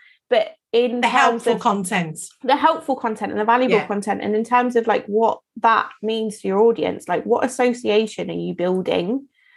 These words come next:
Speaker 1: on your social media? Um, when I, when I first started my design business, I didn't do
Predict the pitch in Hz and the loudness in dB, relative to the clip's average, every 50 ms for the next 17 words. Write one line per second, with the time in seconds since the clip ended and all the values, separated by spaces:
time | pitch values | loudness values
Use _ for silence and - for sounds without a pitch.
0 | _ _ _ _ _ _ _ _ - 202 202 202 202 196 202 196 - 214 202 202 | _ _ _ _ _ _ _ _ 2 2 2 2 0 -2 -2 0 0 0 0 0
1 | 202 214 202 202 202 196 196 190 196 185 185 202 220 262 262 - _ _ _ _ | 0 -2 -2 0 0 -2 -2 0 0 2 4 4 4 2 0 -6 _ _ _ _
2 | _ _ _ _ - 214 214 202 202 202 202 196 190 190 185 180 - - _ _ | _ _ _ _ -2 2 4 4 2 2 0 -2 -4 -4 -6 -8 -10 -14 _ _
3 | _ _ - - 202 233 226 226 233 233 233 226 226 220 202 - - - 226 214 | _ _ -8 -4 0 2 4 4 6 4 4 4 4 2 0 -4 -2 0 2 2
4 | 226 220 220 - - 220 214 208 - - 226 208 - 180 196 190 185 196 190 202 | 2 0 0 2 2 2 2 2 -2 -2 0 0 0 2 0 -2 -2 -2 0 2
5 | 202 208 214 202 196 175 175 - - 82 - 170 - - - - - 185 180 185 | 2 2 2 0 -2 -4 -6 -6 -6 -6 -6 -6 -8 -8 -8 -4 -4 -2 -4 -4
6 | - - 196 196 196 196 196 | 0 0 2 2 2 0 -2